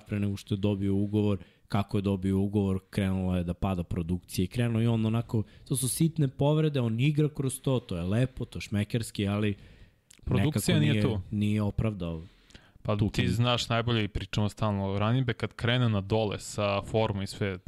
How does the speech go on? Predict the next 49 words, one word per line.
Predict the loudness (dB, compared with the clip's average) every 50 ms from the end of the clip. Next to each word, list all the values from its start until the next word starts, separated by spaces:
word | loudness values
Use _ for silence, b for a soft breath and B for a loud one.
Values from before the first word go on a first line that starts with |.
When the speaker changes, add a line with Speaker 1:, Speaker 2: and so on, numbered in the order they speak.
| -6 -2
Speaker 2:
retko | -2 -2 -2 -4 -6 -8
koji | -6 -4 -4
se | -4 -4 -4
vraća | -6 -6 -6 -6 -6 -8 -8
na | -6 -4
gore | -4 -4 -4 -4
ponovo. | -4 -6 -6 -6 -8 -10 -14 -6
Speaker 1:
Baš | -4 -2 0
Speaker 2:
Mislim, | 0 0 0 0 0
ja |
Speaker 1:
tako. | 2 2 2
Speaker 2:
ne | 2
znam | 0 -2 -2 -2
da | -2 -2
li | -2
se | -2 -2 -2
iko | -4 -4 -4 -4 -4 -2
nekad | 0 -2 -2 -2 -4 -2 0
vrati, | 0 0 0 0 -2 -2
ne | 0 0
računam | 0 0 0 0 0 0 0 0 -2
Adrian | -2 -2 -2 -4 -2
Petersona | -2 -4 -4 -4 -4 -4 -2 -2
nakon | 0 -2 -2 -2 -2 -2
povrede, | 0 0 0 0 0 -2 -4 -4 -4 -4 -4 -4 B B B B B B B
jer | -4 -2 0 0
je | 2 2 2 0 0 -2
i | -2
pre | -2 -2 -2 -2
toga | -2 -2 -2 -2 -2
bio | 0 0 0 0
zver, | 0 0 0 0 0 0 -2
on | -4
je | -4
samo | -4 -4 -2 0
bio | 0 -2
povređen | 0 0 0 2 2 0 -2 -2 -4 -8 -6
jednu | -8 -8 -8 -6
godinu | -2 -2 -2 -2 -2 -4 -8 -10
celu, | -8 -4 -4 -2 -2 -2 -2
pa | 0 0
je | 2 0 0
se | -2 -2 0
vratio | 0 0 0 0 0 0
na | 0 2 2 2 0 0 -4 -6 -4
M | -2 0 0
V | 0
P | 0 0 0 0
nivo. | 2 0 0 -2 -4 -8